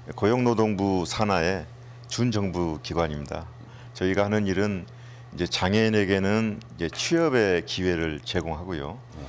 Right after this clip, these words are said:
Speaker 1: 뭐 직업 훈련이라든가 여러 가지 장애인분들이 자리받는 데 필요한 취업의 그런 기회를 제공하고, 기업에 있어서는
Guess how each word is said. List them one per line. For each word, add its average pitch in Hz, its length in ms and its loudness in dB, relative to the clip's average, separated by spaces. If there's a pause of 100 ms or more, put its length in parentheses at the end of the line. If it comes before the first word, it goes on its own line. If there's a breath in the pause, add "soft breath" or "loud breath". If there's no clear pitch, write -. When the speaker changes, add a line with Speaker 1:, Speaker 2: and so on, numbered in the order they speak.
(160 loud breath)
Speaker 1:
뭐 78 100 -8
직업 - 400 0
훈련이라든가 80 1000 -2
여러 92 160 -6
가지 95 400 0 (640 loud breath)
장애인분들이 87 920 -2
자리받는 90 640 -2
데 87 120 0
필요한 85 500 -2
취업의 98 640 -2 (640 loud breath)
그런 80 340 -4 (480 loud breath)
기회를 85 380 0
제공하고, 76 720 -4 (400 loud breath)
기업에 127 420 4
있어서는 85 680 0